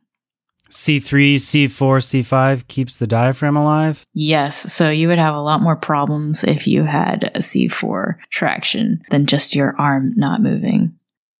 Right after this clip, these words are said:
Speaker 1: All right. What about C six, C seven? What do I need to know about those nerve roots?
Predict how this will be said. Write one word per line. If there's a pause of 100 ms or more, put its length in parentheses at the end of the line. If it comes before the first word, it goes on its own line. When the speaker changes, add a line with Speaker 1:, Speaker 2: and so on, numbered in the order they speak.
(340)
Speaker 1:
All
right.
What
about
C
six,
C
seven?
What
do
I
need
to
know
about
those
nerve
roots?